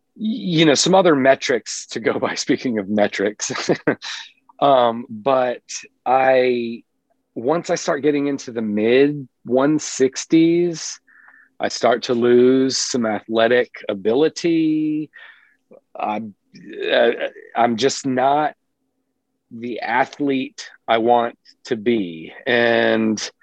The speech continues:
so, yes, I may have to carry less weight and less muscle in the kind of one, mid one fifties to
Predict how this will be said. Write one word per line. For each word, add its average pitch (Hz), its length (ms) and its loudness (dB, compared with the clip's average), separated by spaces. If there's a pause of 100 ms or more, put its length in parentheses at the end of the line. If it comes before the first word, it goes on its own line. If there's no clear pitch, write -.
(460)
so, 147 260 2
yes, 135 640 4
I 123 120 0
may 113 640 -4 (440)
have - 380 -4
to 117 100 -6
carry 110 1040 0
less 107 320 2
weight 104 480 2
and 107 180 -2
less 101 280 -6
muscle 104 1120 -2
in 104 180 -6
the 92 240 -6
kind 101 320 -2
of 92 380 -4
one, 110 400 2
mid 113 400 2
one 113 260 0
fifties 113 920 -2
to 104 520 -4